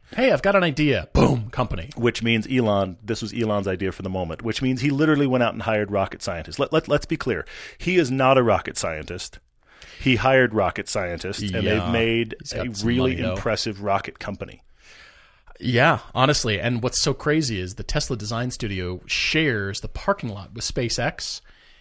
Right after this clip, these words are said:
Speaker 2: Mm-hmm.
Speaker 1: And they are very, I mean, they're, like, warring against each other. I mean, "No Tesla parking over here by SpaceX," and "No SpaceX parking over here by Tesla." It's like,
Speaker 2: Huh.
Speaker 1: uh, doesn't the same guy, like, own?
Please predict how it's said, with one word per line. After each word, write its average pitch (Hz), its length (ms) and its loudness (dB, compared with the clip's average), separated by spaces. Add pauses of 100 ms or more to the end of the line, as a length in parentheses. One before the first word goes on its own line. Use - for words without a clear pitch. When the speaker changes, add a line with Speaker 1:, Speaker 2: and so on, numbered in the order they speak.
(120)
Speaker 2:
Mm-hmm. 104 100 -4
Speaker 1:
And 120 400 2
they 135 360 2
are 113 160 4
very, 120 920 2
I 107 60 -6
mean, 113 220 -2
they're, 123 160 2
like, 120 300 2
warring 120 640 2
against 127 380 -2
each - 160 -4
other. 90 260 -8
I - 40 -8
mean, 113 280 -2 (320)
"No 117 340 2
Tesla - 360 0
parking 120 420 0
over 113 160 0
here 113 220 0
by 107 140 0
SpaceX," 104 640 -2
and 95 200 -12 (240)
"No 190 160 0
SpaceX 175 500 2
parking 156 320 0
over 151 140 6
here 147 160 4
by 131 120 6
Tesla." 123 420 2
It's - 120 -12
like, 98 100 -16
Speaker 2:
Huh. 101 200 2
Speaker 1:
uh, 113 520 2 (280)
doesn't 269 220 -4
the 190 100 -4
same 269 220 -2
guy, 147 580 2
like, 107 180 -6 (480)
own? 139 640 -4